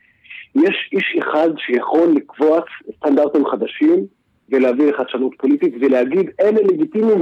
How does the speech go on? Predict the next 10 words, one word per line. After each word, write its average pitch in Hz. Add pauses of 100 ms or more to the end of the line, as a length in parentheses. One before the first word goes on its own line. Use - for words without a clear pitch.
ואלה 147
לא", 110
קודם 277
כל 277
בנימין 254
נתניהו. 202 (480)
וזה 147
באמת 233
מוכיח, 175
אגב, 107